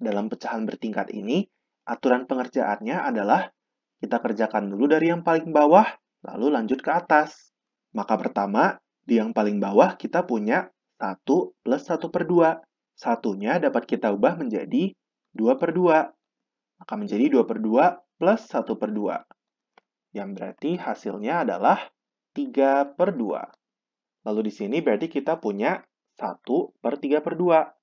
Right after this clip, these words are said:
Berarti dapat kita balikan saja tiga per duanya menjadi dua per tiga.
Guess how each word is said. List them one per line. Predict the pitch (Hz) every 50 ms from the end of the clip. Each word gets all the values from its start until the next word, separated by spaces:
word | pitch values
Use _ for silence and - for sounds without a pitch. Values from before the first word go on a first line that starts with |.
| _ _ _ _ _ _ _ _ _
Berarti | 104 101 92 92 - 156 170 175
dapat | 170 - - 127 -
kita | - 131 - 127 117
balikan | 117 113 113 120 - 135 131 143
saja | - 170 170 151 151 160
tiga | 151 156 143 143 143
per | 143 147 139
duanya | 131 135 143 151 151 135 135 131
menjadi | 131 127 113 98 98 87 87 104 113 139 180 190 - _ _ _ _ _
dua | _ 107 101 95 98 98 120 147 - _
per | 143 147 -
tiga. | - 180 151 - 147 147 147 139